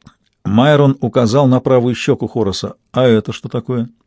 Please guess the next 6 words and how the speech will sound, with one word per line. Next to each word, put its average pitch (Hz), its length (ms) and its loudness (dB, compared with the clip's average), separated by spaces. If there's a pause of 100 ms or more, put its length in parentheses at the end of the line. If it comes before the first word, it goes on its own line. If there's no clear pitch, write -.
(920)
Судмедэксперт 175 1080 0
отреагировал 131 880 2
на 120 100 2
вопрос 139 320 0
довольно 135 320 0
нервно. 90 500 0